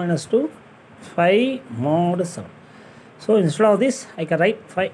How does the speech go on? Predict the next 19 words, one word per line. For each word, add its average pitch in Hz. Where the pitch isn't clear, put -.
mod 117
seven. -
Very 170
clear? 233
இப்போ -
புரியுதுங்களா? 175
Otherwise, 240
seven 233
minus 214
two 220
போட்டிங்கன்னா 180
செவன் 160
வந்துடும். 92
செவன் 147
minus 139
two, 240
five. -
Five 202
mod 135